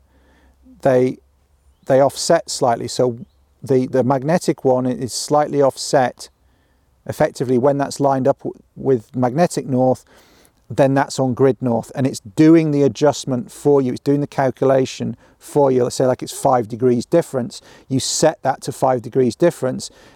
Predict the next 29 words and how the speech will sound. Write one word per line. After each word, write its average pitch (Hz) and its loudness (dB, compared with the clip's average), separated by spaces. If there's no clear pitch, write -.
and 135 0
then 135 2
when 143 2
you 135 0
take 135 -2
a - -6
bearing 135 2
off - -6
your 131 -2
map, 143 -2
you 139 0
can 131 -2
then 131 0
just 117 -6
take - -4
your 131 2
compass 135 -6
straight - 0
out 127 -2
and 131 -2
get - 0
the 135 0
needle 135 2
over 135 4
the, 131 2
um, 120 -2
the 131 -2
pointer 180 0
underneath 131 0